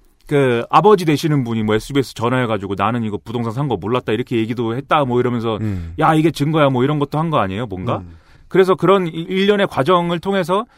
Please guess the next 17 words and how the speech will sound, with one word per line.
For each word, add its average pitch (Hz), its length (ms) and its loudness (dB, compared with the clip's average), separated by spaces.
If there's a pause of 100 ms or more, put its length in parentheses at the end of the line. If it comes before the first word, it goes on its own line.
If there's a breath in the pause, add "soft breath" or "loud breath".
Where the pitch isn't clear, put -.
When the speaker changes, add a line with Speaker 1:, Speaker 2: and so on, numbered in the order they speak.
(160)
Speaker 1:
뭔가 185 260 2
그냥 147 280 0 (240)
명의를 170 320 2
빌려주고, 143 680 -2 (160 soft breath)
Speaker 2:
음. 87 100 -10
Speaker 1:
어, 131 280 4
이렇게 139 240 0
차명거래했다. 143 1040 4
이걸 147 260 4
Speaker 2:
음. 120 80 0
Speaker 1:
이제 120 160 2
그 110 80 -2
지적을 120 380 0
했는데, 120 480 0 (100)
Speaker 2:
그렇죠. - 280 -6 (200)
Speaker 1:
이게, 240 180 4 (280)
이게 196 180 0